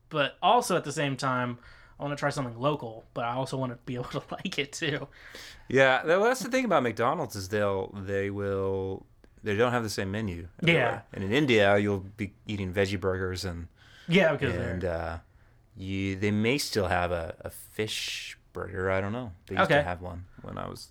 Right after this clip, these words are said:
Speaker 2: when I was in India.
Speaker 1: Okay, so I guess, yeah, yeah, 'cause they're, uh, very strict on. It's just, it's just beef, right? Or is it, like, all
Speaker 2: Yeah,
Speaker 1: animal?
Speaker 2: um, they're very strict on, on beef.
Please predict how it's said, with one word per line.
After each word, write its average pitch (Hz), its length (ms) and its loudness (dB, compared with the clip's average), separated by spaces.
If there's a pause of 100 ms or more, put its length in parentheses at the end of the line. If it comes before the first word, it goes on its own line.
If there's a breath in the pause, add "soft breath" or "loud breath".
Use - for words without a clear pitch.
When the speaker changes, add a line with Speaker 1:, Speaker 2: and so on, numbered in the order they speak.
(140)
Speaker 2:
when 50 140 -12
I - 40 -8
was 90 100 -10
in 90 100 -8
India. 85 300 -10 (160)
Speaker 1:
Okay, 160 300 2 (260 loud breath)
so 165 140 0
I 151 80 4
guess, 196 240 -2
yeah, 156 380 -2 (240)
yeah, 156 260 2
'cause 135 180 -8
they're, 147 300 0
uh, 117 300 -2
very 123 200 -6
strict - 320 -8
on. 110 200 -12 (640 soft breath)
It's 240 240 4
just, 240 440 2
it's 165 180 -4
just 202 420 0
beef, 127 320 -4
right? 147 320 -6 (720)
Or 139 180 -2
is 131 140 0
it, 123 200 0
like, 139 160 -6
all 139 220 6
Speaker 2:
Yeah, 151 300 6
Speaker 1:
animal? 120 160 -6 (240)
Speaker 2:
um, 139 400 4
they're 131 180 2
very 160 420 6
strict 127 400 0
on, 107 320 0 (260 loud breath)
on 98 280 -4
beef. 98 460 -6